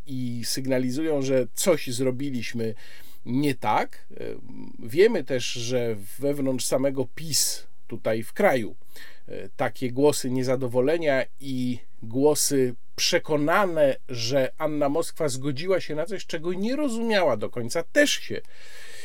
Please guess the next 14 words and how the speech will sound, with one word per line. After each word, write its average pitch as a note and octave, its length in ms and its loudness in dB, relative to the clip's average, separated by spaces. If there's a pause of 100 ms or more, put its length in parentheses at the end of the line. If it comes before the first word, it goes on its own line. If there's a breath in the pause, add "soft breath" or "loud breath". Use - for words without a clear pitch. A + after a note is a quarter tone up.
(340 loud breath)
pojawiają. C#3 960 4 (160)
Mm, A#2+ 540 -6
no E3+ 100 0
a F4+ 140 2
mamy B3 260 4
jednocześnie F3+ 580 -2
takie D3+ 260 -2
głosy D#3 340 -2
jak C#3+ 180 -2
Krzysztofa C#3 600 0
Sobolewskiego, A#2 840 -2
który A#2 280 -4
w A2 60 -6
takim A2 380 -4